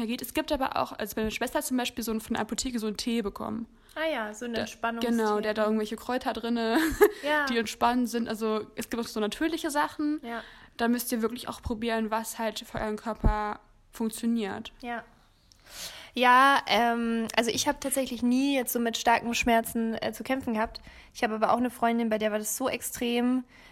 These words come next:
Speaker 2: Die hat dann halt auch so eine, also bei der, ihr wurde dann die Pille empfohlen aufgrund der Schmerzen.
Speaker 1: Mhm.
Speaker 2: Ähm, ja, ich bin halt kein Fan der Pille, muss ich ganz
Speaker 1: Ich
Speaker 2: ehrlich
Speaker 1: auch
Speaker 2: sagen.
Speaker 1: nicht. Ich auch nicht, nehmen die auch nicht.
Speaker 2: <laughs> Ähm,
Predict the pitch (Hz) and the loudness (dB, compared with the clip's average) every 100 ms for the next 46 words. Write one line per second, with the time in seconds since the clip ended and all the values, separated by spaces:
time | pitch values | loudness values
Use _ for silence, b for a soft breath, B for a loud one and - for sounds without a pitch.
0 | B 233 240 233 226 226 226 226 226 - | B 4 4 4 2 2 2 2 0 2
1 | 220 214 220 - 226 220 214 214 208 214 | 4 4 2 0 0 2 2 0 -2 -4
2 | - - 208 214 - - 214 214 220 214 | -4 -4 -2 -4 -8 -2 0 4 2 2
3 | - - - - 226 220 220 214 214 214 | -4 -20 -20 -6 -2 0 2 2 2 0
4 | - 269 262 220 220 - 220 226 254 214 | 0 4 4 2 4 4 4 2 0 2
5 | 220 254 240 214 - 202 208 240 220 247 | 2 2 0 -2 -2 -2 -2 0 0 0
6 | 226 240 B B B B B - 214 214 | -4 -8 B B B B B 0 2 2
7 | 214 214 208 214 214 - - _ _ _ | 2 0 0 -2 -6 -12 -20 _ _ _
8 | - - 226 185 - 220 240 226 214 - | -20 -14 -8 -6 -6 -6 -2 -2 -2 -2
9 | 208 208 214 214 220 220 247 240 240 240 | -4 0 0 2 0 -2 -2 -2 -2 -6
10 | 226 233 - 262 240 240 233 247 269 311 | -4 -2 0 0 2 4 6 6 4 2
11 | 311 381 349 285 226 220 220 233 233 196 | 4 4 4 2 -2 -2 0 0 0 -2
12 | 202 196 - - 262 247 247 240 240 240 | -4 -6 -8 0 4 4 4 2 0 -2
13 | 233 233 233 226 | -4 -2 -4 -6